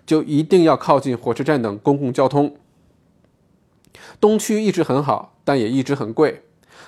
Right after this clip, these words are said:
其实沿海的南区，比如 Hampton、Sandringham、Blackrock、Mentone 等区，都是明显被低估的区域。缺点是新房供应量非常少，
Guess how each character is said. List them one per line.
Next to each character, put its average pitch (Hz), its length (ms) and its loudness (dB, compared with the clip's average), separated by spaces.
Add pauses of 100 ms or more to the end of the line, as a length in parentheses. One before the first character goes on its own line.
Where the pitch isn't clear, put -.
其 180 180 2
实 147 300 0
沿 143 200 2
海 160 140 -2
的 117 100 -4
南 113 220 -4
区， - 340 -2 (160)
比 131 80 -4
如 123 380 0
Hampton、 131 540 -6 (560)
Sandringham、 127 680 -2 (540)
Blackrock、 131 680 0 (440)
Mentone 120 580 -2
等 110 180 -6
区， - 360 -2 (240)
都 208 120 4
是 202 120 0
明 165 240 2
显 135 180 0
被 139 120 0
低 175 180 -4
估 180 200 -2
的 139 40 0
区 - 240 -8
域。 120 280 -8 (640)
缺 233 240 2
点 131 200 2
是 143 120 -4
新 190 260 0
房 139 220 -2
供 156 180 2
应 160 60 2
量 147 160 2
非 160 160 0
常 151 180 0
少， - 380 -4